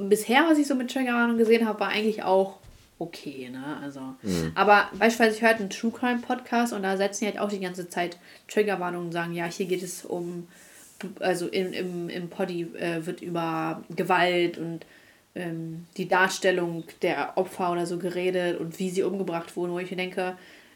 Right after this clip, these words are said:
Speaker 1: ähm, ähm, ja, du hörst ja keinen True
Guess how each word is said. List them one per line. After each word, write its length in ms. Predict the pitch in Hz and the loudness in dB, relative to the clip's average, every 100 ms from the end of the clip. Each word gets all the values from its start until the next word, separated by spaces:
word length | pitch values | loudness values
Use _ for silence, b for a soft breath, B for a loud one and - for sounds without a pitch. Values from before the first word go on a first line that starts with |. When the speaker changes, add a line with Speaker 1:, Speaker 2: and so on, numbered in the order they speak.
| 180 | -6
Speaker 1:
ähm, 280 | 175 170 - _ _ _ _ _ _ | -6 -6 -12 _ _ _ _ _ _
ähm, 640 | 156 170 165 160 156 147 - _ _ - | -6 -4 -4 -6 -6 -8 -12 _ _ -8
ja, 160 | 185 190 | 2 4
du 140 | 185 | 4
hörst 180 | 202 226 | 4 2
ja 60 | 233 | 2
keinen 380 | 233 214 202 - _ | 2 2 0 -8 _
True 280 | - 233 240 | -2 2 2